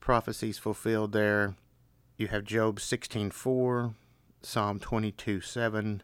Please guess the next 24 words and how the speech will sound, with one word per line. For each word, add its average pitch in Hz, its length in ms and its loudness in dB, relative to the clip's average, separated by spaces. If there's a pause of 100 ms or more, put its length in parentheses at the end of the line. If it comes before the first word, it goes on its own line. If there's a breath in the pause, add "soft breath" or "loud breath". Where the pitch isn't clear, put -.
(400)
Psalm 95 320 -2
one 95 140 0
oh 95 80 0
nine 95 340 -2
twenty-five, 110 920 -2 (200)
Lamentations 98 720 -4
two 101 200 -4
fifteen, 101 720 -4 (1040 soft breath)
and 95 100 -6
you 95 80 -4
have 95 120 -4
a 95 40 -6
similar 101 360 0
account 92 320 -6
found 95 260 -6
in 87 80 -8
Mark 92 280 -8
fifteen. 98 500 -8 (220)
I 90 260 -8
want 117 200 0
to 104 120 -2 (140)
point 113 260 -4
something 104 400 -6
out. 104 300 -4